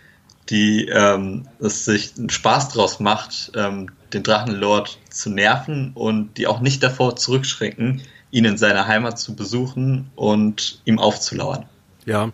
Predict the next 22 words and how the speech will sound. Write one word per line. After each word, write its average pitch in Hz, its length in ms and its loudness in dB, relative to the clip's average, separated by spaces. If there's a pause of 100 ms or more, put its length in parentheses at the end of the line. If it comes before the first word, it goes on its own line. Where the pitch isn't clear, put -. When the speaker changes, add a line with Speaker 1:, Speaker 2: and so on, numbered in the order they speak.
Speaker 2:
also 113 180 2
man 135 140 8
muss 147 120 6
vielleicht 135 360 2
nochmal 135 240 2
für 117 100 -2
die 127 280 -4
Leute, 131 640 2 (680)
die 120 80 2
sich 120 180 0
damit 107 340 0
gar 110 220 2
nicht 139 240 2
auskennen, 110 760 -2
äh, 104 380 -2
einfach 113 320 -6
mal 110 200 -2
erklären, 110 640 -2
das 107 160 -4
ist 123 160 -4
ein 117 80 2
YouTuber, 156 680 0